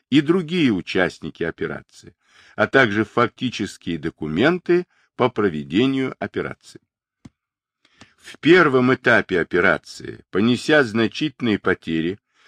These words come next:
части первой и четвертой танковой армии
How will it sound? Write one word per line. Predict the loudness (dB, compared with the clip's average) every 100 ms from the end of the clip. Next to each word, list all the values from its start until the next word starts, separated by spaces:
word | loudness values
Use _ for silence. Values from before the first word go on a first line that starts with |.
| -20 _
части | -2 2 2 2 -4 -4
первой | 2 4 4 4 -2
и | -4 -6
четвертой | -6 -6 -6 0 2 2 -2 -8
танковой | -2 0 0 -4 -4 -4 -2
армии | -2 0 -2 -8 -8